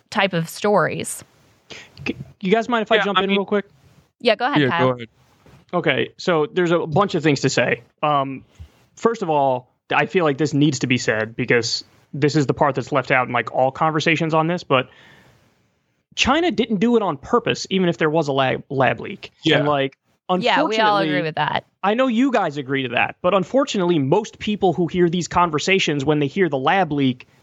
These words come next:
Speaker 2: they think it was, like, on purpose and China wanted to, like,
Speaker 3: Absolutely.
Speaker 2: poison the world or something.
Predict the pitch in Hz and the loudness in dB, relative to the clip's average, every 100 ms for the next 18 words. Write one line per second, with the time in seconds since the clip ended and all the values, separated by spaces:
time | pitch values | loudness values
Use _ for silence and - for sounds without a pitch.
0 | _ 135 185 - 196 170 156 151 139 - | _ 0 0 0 -2 0 0 2 0 0
1 | 160 165 - 185 131 120 135 127 160 156 | -2 0 -2 -4 -4 -2 -2 0 0 0
2 | 147 139 127 123 131 117 123 - - 185 | -2 -2 0 0 0 -4 -8 -8 -2 0
3 | 160 165 139 165 185 147 - 127 117 160 | 2 0 -2 0 0 0 0 0 0 -2